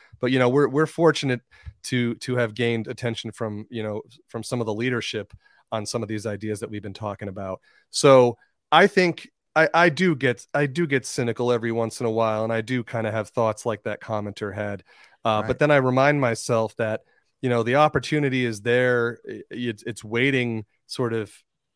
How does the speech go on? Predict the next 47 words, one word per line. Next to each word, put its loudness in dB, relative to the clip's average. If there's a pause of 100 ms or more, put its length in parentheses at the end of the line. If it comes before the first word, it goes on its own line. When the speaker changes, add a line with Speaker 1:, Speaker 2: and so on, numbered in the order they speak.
(180)
Speaker 1:
for, -4
for -4
us -2
to -14
do -8
our -4
part, -8
to -6
hold 2
up -2
our -2
end -12
of -12
it. -12 (380)
And 4 (100)
if -2
we're, -2
you 2
know, 2
y-, -16 (120)
you -6
can't 4
really 4
complain 2
if -6
you -2
haven't 0
done -4
that -8
much. -12 (220)
If -2
you 2
haven't 4
tried 2
to -2
engage -2 (280)
in -4
the -2
process -4
in -8
good -8
faith -4 (260)
and -6
met -2
in -6
the -4
middle -2